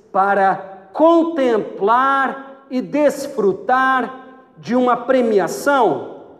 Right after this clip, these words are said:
Não, você também foi chamado para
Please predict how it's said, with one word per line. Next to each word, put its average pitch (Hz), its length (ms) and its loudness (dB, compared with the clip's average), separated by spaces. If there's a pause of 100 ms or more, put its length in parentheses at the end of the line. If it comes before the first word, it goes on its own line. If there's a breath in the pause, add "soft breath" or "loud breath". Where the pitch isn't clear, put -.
(440)
Não, 175 640 -2 (240)
você 156 260 -2
também 202 360 0
foi 226 140 -2
chamado 202 440 -2
para 277 580 0